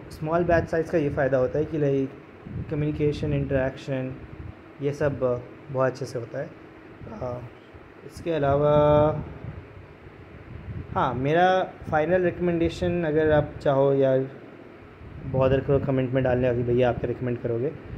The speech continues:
तो simple है, अ, कि अगर आपके पास पैसों का crunch है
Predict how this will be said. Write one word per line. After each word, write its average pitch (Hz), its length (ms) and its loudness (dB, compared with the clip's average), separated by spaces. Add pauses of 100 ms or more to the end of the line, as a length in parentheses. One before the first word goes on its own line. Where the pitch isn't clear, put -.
(340)
तो 175 280 4
simple 170 460 0
है, 165 60 2
अ, - 60 -4 (540)
कि 156 760 0 (580)
अगर 160 200 4
आपके 175 180 4
पास 180 100 4
पैसों 151 340 4
का 156 60 0
crunch 127 320 0
है 107 80 -6